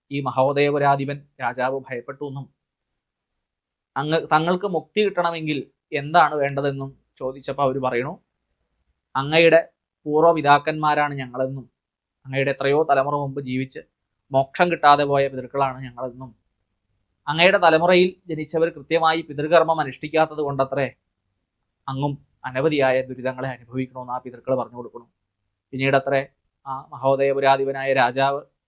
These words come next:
യഥാവിധി ഗംഗയിൽ ചെന്ന് തൻ്റെ പരമ്പരയിൽ പിറന്ന പിതൃക്കൾക്ക് ശ്രാദ്ധാചരണം ചെയ്തപ്പോൾ ആ പ്രേതങ്ങൾക്ക് മോക്ഷത്തെ കിട്ടി എന്നുള്ള കഥ ഗരുഡപുരാണത്തിൽ പറഞ്ഞു കൊടുക്കുന്നു. ഈ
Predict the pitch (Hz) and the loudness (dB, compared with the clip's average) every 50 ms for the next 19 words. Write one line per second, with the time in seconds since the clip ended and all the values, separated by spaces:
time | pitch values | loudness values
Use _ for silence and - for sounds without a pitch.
0 | _ _ _ _ _ _ _ _ _ _ _ _ _ _ _ _ _ _ _ _ | _ _ _ _ _ _ _ _ _ _ _ _ _ _ _ _ _ _ _ _
1 | _ _ _ 147 131 131 135 139 139 139 139 143 151 - _ _ _ _ _ 175 | _ _ _ 0 4 6 6 6 4 2 -2 -6 -8 -12 _ _ _ _ _ -10
2 | 147 147 139 135 131 143 143 143 139 143 135 131 135 147 - _ _ _ _ _ | -6 -6 -2 0 2 2 2 0 -2 -4 -6 -6 -6 -10 -14 _ _ _ _ _
3 | _ _ _ _ _ _ _ _ _ _ _ _ _ _ _ _ - 135 143 139 | _ _ _ _ _ _ _ _ _ _ _ _ _ _ _ _ -8 0 0 4
4 | 143 175 - 135 139 143 147 147 147 147 151 156 - _ _ _ _ _ _ - | 6 8 6 6 6 6 4 4 2 2 -2 -6 -10 _ _ _ _ _ _ -10
5 | 139 135 139 139 135 131 123 127 135 - - 139 135 135 - 135 107 - - _ | -10 -8 -8 -8 -10 -8 -8 -10 -8 -6 -6 -6 -6 -4 -6 -8 -8 -8 -14 _
6 | _ _ _ - - - 135 123 131 131 131 127 120 151 151 160 160 165 151 151 | _ _ _ -18 -10 -4 -2 0 0 -2 -2 0 4 6 6 6 6 4 2 -2
7 | 156 151 143 131 123 120 131 127 - 151 160 - - _ _ _ _ _ _ _ | -4 -8 -10 -12 -10 -10 -10 -10 -6 -6 -6 -6 -8 _ _ _ _ _ _ _
8 | _ _ _ _ - 131 131 135 175 - 120 131 143 156 147 135 123 - 131 127 | _ _ _ _ -8 -6 -4 -2 0 0 2 2 0 -2 -2 -6 -8 -10 -12 -14
9 | 127 - _ _ _ 127 120 - - - 156 147 135 131 131 127 - 127 123 123 | -14 -18 _ _ _ -18 -16 -10 -8 -8 -4 -4 -4 -4 -4 -6 -6 -6 -6 -4
10 | 123 123 120 - 123 117 123 120 - _ _ _ _ _ _ _ _ 135 123 120 | -6 -6 -6 -6 -4 -2 -2 -2 -4 _ _ _ _ _ _ _ _ -10 -6 -4
11 | 123 120 123 123 120 120 - 127 123 120 120 113 120 123 120 113 - 120 117 _ | -4 -4 -4 -4 -6 -8 -10 -14 -14 -14 -16 -18 -18 -18 -18 -18 -18 -20 -20 _
12 | _ _ _ _ _ _ _ _ _ _ _ _ _ _ _ - | _ _ _ _ _ _ _ _ _ _ _ _ _ _ _ 0